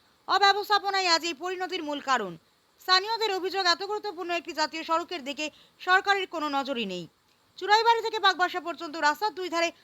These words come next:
অবৈজ্ঞানিক ও অবৈধভাবে গড়ে ওঠা একাধিক পাথর ভাঙার ক্রাশার মেশিনের প্রভাব পড়ছে রাস্তায়।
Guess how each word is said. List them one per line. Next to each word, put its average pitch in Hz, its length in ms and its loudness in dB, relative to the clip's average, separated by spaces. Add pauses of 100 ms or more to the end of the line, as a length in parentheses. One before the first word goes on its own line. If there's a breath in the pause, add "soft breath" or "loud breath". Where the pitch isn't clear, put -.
(180 soft breath)
অবৈজ্ঞানিক 381 580 0
ও - 20 0
অবৈধভাবে 339 580 2
গড়ে 302 220 -4
ওঠা 381 180 -2
একাধিক 311 360 -2
পাথর 302 280 0
ভাঙার 349 260 2
ক্রাশার 285 300 -4
মেশিনের 285 340 -4 (340 soft breath)
প্রভাব 349 300 2
পড়ছে 294 240 -4
রাস্তায়। 226 440 0